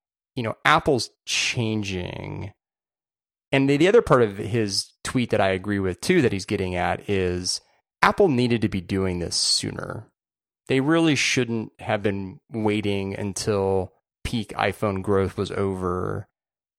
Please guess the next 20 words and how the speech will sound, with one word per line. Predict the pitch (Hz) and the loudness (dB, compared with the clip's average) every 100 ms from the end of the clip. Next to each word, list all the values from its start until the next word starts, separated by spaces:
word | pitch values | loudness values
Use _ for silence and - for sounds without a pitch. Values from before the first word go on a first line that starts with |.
| _ | _
until | 113 104 127 | -2 0 2
they | 110 101 | 2 0
really | 98 101 95 | 0 0 0
started, | 90 - 110 98 92 92 90 _ _ _ _ _ _ _ _ - | -2 0 0 0 0 -2 -6 _ _ _ _ _ _ _ _ -6
you | 110 | -2
know, | 90 101 110 131 - _ - - | -2 -4 -8 -16 -20 _ -16 -10
to | - 107 | -6 -4
use | 92 92 | -2 -2
your, | 95 92 95 | 0 0 0
another | 98 101 92 | 0 0 -2
one | 92 | -2
of | |
your | 92 90 | -4 -4
famous | 107 98 87 | -4 -4 -6
phrases, | - 101 90 92 | -4 -4 -4 -10
d-, | - 117 107 | -6 -6 -4
you | |
know, | 92 | -4
doubling | 90 104 101 92 92 | 0 0 0 -2 -2
down | 95 95 92 90 92 | 0 0 0 -2 -4